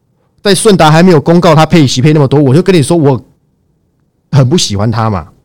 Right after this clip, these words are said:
因为我知道一些东西嘛，对不对？真的是很懒得多说些什么，好不好？真的有点离题了。我们回到台股身上，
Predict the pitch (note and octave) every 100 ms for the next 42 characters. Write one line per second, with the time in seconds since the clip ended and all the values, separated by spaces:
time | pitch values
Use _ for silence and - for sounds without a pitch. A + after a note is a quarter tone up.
0 | _ _ _ _ G#3+ F#3 A#2 E3 E3 D3
1 | C#3+ B2+ B2 - G#2+ E2+ - _ _ _
2 | _ _ _ _ _ _ _ _ _ _
3 | _ _ _ _ _ _ _ _ _ _
4 | _ C3 C3 B2+ - _ _ _ _ _
5 | _ _ _ _ _ _ - E3+ C3+ E3
6 | C3 B2+ F#2+ F#2+ F2+ A#2 A#2 A2 A2 F#2+
7 | E2+ - _ _ _ _ F2+ F2+ D#2+ -
8 | D3 C3 A#2 F#2 F#2+ - E2+ D#2+ G2+ A#2
9 | G#2 A#2+ G2+ F#2+ E2 F2 F#2